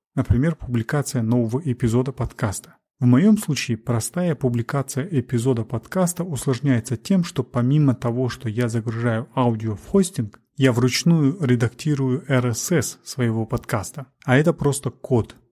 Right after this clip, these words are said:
Очень легко запутаться или забыть изменить некоторые параметры. Я заметил, что я трачу на создание одного эпизода этого подкаста четыре-пять часов. Я считаю, что это очень много времени,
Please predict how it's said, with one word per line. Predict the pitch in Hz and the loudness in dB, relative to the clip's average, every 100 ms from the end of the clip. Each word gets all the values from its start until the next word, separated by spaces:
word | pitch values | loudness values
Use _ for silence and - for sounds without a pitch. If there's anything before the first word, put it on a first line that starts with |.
| _ | _
Очень | - 123 143 | -4 0 2
легко | 135 - 143 | 0 0 -2
запутаться | 113 110 175 185 135 - 110 - | 0 -2 -2 -2 -2 -4 -6 -2
или | 147 123 | 0 2
забыть | 113 127 127 175 170 | 0 -2 2 0 0
изменить | 131 107 117 127 147 131 | -4 0 0 0 -2 0
некоторые | 120 123 117 113 | -2 -2 -2 -2
параметры. | 131 131 120 98 110 - _ _ _ _ _ - | 0 2 2 -2 -10 -14 _ _ _ _ _ -4
Я | 127 | -2
заметил, | 117 165 202 151 | 0 0 0 -2
что | - | 0
я | 139 | -2
трачу | 123 156 156 - | 0 -4 -4 0
на | 131 | 0
создание | 113 131 117 147 135 127 | 0 -2 0 2 4 2
одного | 135 135 131 127 | 2 2 4 2
эпизода | 123 131 120 | 2 0 0
этого | 113 117 117 | 0 -4 -4
подкаста | 160 - - 180 - | -4 -4 -2 -2 -2
четыре-пять | 135 - 120 160 151 - 123 | -8 -6 -2 -2 -2 -2 -4
часов. | - 113 - 110 - _ _ - | -4 -6 -4 -4 -6 _ _ -2
Я | 139 | -2
считаю, | 123 131 175 151 | -2 -2 0 0
что | - 160 | -2 -2
это | 143 175 | -2 -4
очень | - 151 - 135 | -2 -2 -2 0
много | 127 143 127 123 | 2 4 4 2
времени, | 120 139 113 104 101 | 2 0 0 -4 -12